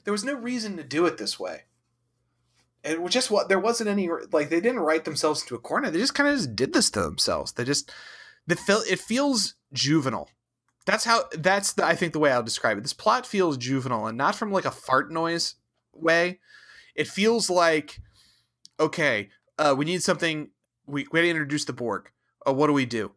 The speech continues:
Well, we gotta give Voyager a chance to deal with the Borg, because that's the one thing we haven't done yet, is them, like, negotiating and, like, with the Borg. Okay,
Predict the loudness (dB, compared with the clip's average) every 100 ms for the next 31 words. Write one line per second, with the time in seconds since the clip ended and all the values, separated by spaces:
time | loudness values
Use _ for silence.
0 | _ _ _ 2 2 2 2 2 4 0
1 | 2 2 4 2 2 2 2 2 -2 -6
2 | -6 2 4 4 2 -2 -2 -8 -2 0
3 | 0 -2 -16 _ _ _ -8 -2 2 2
4 | 2 2 2 2 0 0 0 0 -4 -4
5 | -10 -12 -12 -6 0 0 0 -4 -4 -4
6 | 0 2 2 2 0 0 -4 -10 _ -12
7 | -10 -6 -6 -8 _ _ _ _ -20 -18
8 | -16 -12 -10 -10 _ _ _ _ -14 -10
9 | -2 0 0 -6